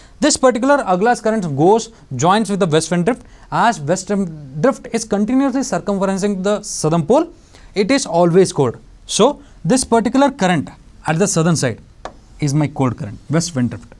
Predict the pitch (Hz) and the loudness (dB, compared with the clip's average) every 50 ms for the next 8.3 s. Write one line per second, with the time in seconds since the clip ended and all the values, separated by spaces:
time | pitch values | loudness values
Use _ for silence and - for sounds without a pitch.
0 | - - - - - - _ - - - - - - - - - - 151 143 123 | -18 -18 -18 -18 -20 -20 _ -20 -20 -20 -20 -20 -20 -20 -20 -6 -2 -2 -2 -2
1 | - - - - - - - - - - - - - - - - - - - - | -4 -8 -16 -18 -18 -20 -20 -20 -20 -20 -20 -20 -20 -20 -20 -20 -20 -20 -20 -20
2 | - - - - - - - - - 165 185 220 254 262 220 202 214 214 226 240 | -20 -20 -20 -20 -20 -20 -20 -10 -2 2 4 6 6 6 4 2 2 4 2 4
3 | 220 254 254 208 - - 180 190 214 208 208 208 208 214 214 214 - - - - | 4 4 2 2 0 0 0 2 0 2 0 0 0 0 -2 -4 -8 -16 -20 -20
4 | - - _ - - - - 151 156 175 160 165 202 214 190 - - 131 135 156 | -20 -20 _ -20 -20 -10 -4 0 0 2 4 4 4 4 2 0 -6 -2 0 2
5 | 160 165 226 302 302 - - - - _ - - - - - 170 202 220 220 - | 4 4 4 2 0 -2 -10 -20 -20 _ -20 -20 -10 0 2 2 4 2 2 2
6 | 185 180 196 196 170 156 - - 175 196 214 190 165 180 180 190 196 214 220 214 | 2 2 2 2 0 -4 -2 0 2 2 2 2 2 0 2 2 0 -2 -2 -4
7 | - - 190 214 226 220 - 196 196 220 220 - - - - 143 147 147 190 165 | -2 2 4 4 4 4 2 0 0 0 -2 -4 -10 -12 -6 -4 0 0 2 2
8 | 151 151 135 107 95 | 4 2 2 0 -4